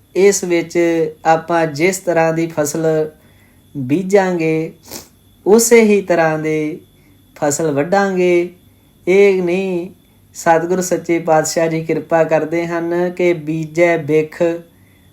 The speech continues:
ਤੇ ਮੰਗੈ ਅੰਮ੍ਰਿਤ, ਵੇਖੋ ਇਉ ਨਿਆਓ।" ਆਸਾ ਦੀ ਵਾਰ 'ਚ ਸਤਿਗੁਰ ਸੱਚੇ ਪਾਤਸ਼ਾਹ ਜੀ ਇਹ ਵੀ ਦ੍ਰਿਸ਼ਟਾਂਤ ਦਿੰਦੇ ਹਨ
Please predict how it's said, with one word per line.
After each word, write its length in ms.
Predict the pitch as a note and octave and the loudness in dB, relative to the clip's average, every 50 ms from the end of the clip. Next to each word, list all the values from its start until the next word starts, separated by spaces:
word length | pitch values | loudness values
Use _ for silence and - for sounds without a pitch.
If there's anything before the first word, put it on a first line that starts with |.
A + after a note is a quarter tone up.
| _ _ - | _ _ 0
ਤੇ 160 | F3+ F3 E3+ | 2 2 2
ਮੰਗੈ 580 | E3 E3 D#3+ D#3+ E3 E3 E3 E3 F3+ F3+ F3+ F3+ - - D#3 | 2 0 -2 -2 -2 -2 0 2 4 4 4 2 0 -4 -4
ਅੰਮ੍ਰਿਤ, 560 | D#3 D#3+ D#3+ F3 F3+ F#3+ F#3 F#3 F3+ - F3+ F3 E3+ E3+ F3 - _ _ _ _ _ _ _ _ - C#3+ | -4 -4 -4 -4 -2 -2 -2 -2 -2 0 0 0 0 -2 -6 -12 _ _ _ _ _ _ _ _ -8 0
ਵੇਖੋ 480 | D3 F3 G#3 G3 - - G3 F#3 F3+ E3 | 4 4 4 4 2 0 2 4 4 4
ਇਉ 200 | D#3+ D#3+ D#3+ D#3+ | 4 4 2 2
ਨਿਆਓ।" 560 | D#3 D#3 D3+ D3 C#3+ C#3 C#3 C3+ C3+ D3 - - _ _ _ _ _ _ - | 0 -2 -4 -4 -2 -2 -4 -4 -6 -8 -12 -16 _ _ _ _ _ _ 0
ਆਸਾ 340 | D3 D3+ D3 - - F3 F3 | 2 2 2 2 2 2 4
ਦੀ 160 | F3 F3+ F3 | 4 4 4
ਵਾਰ 260 | E3+ E3 D#3+ D#3 D#3 | 4 4 4 2 2
'ਚ 100 | D3+ - | 0 -4
ਸਤਿਗੁਰ 400 | E3 - - D3 C#3+ D#3 D#3+ E3 | -6 -2 -2 -2 -2 -2 -4 -6
ਸੱਚੇ 340 | D#3+ - E3+ D#3+ - - D#3+ | -6 -6 -8 -8 -6 -6 -8
ਪਾਤਸ਼ਾਹ 500 | D#3 D#3 D#3 D3 D3+ D3 - E3 D#3 D3+ | -4 -2 -2 0 0 -2 -2 -2 -2 0
ਜੀ 160 | D3+ D#3 D#3 D#3 D#3 | 0 -2 -2 -2 -2
ਇਹ 40 | |
ਵੀ 140 | E3+ G3+ G3+ | -2 -2 -2
ਦ੍ਰਿਸ਼ਟਾਂਤ 520 | F3+ F3 D#3+ D#3 D#3+ - D#3 D3+ D3 D3 D3+ | -2 -2 -6 -6 -6 -4 -4 -4 -4 -4 -6
ਦਿੰਦੇ 440 | D#3 D3 C#3+ C#3 C#3+ D3 D#3 D#3 | -6 -4 -4 -4 -2 -2 -4 -4
ਹਨ 520 | D#3 D#3 D3+ D3+ D3+ D3+ D#3 D#3 D#3+ E3+ | -6 -6 -8 -6 -6 -6 -6 -4 -6 -6